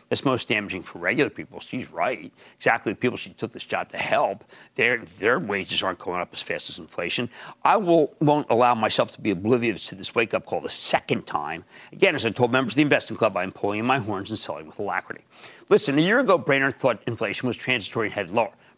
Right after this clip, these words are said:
Problem now is that we're beginning to see some real cracks in the economy. Mortgage applications going down and down and down, which could be deadly for the economy if this pace continues. Auto sales coming in much weaker than expected. Holy cow. Baltic freight rates, a great indicator of industrial demand, going down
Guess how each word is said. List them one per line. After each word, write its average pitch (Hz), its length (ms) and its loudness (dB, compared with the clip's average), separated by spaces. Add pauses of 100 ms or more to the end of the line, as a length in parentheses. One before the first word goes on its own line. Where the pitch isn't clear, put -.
Problem 180 260 4
now 127 200 4
is - 80 0
that 131 80 0
we're 110 40 -8
beginning 117 320 -2
to - 60 -4
see - 120 -4
some 98 220 -4
real 107 160 0
cracks - 460 -2
in 82 60 -12
the 78 40 -14
economy. 151 480 0 (320)
Mortgage 131 300 4
applications 113 460 0
going 101 240 0
down 104 300 0 (200)
and 120 160 -2
down 104 260 0 (220)
and 131 120 -2
down, 127 300 0 (160)
which - 140 -16
could 139 100 -6
be 156 80 2 (140)
deadly 269 300 4
for - 160 0
the 78 60 -10
economy 85 420 -4
if 85 100 -8
this 90 100 -14
pace 101 260 -4
continues. 160 460 -2 (320)
Auto 180 200 6
sales 127 300 2
coming 123 220 0
in 131 340 2
much - 320 2
weaker 117 260 0
than 98 120 -2
expected. - 400 -6
Holy 214 400 2
cow. 170 360 0 (360)
Baltic 269 320 6
freight - 440 0
rates, 156 280 0
a 135 40 2
great 185 300 4
indicator 180 400 4
of 123 80 0
industrial 131 400 0
demand, 120 240 2
going 151 180 4
down - 240 -2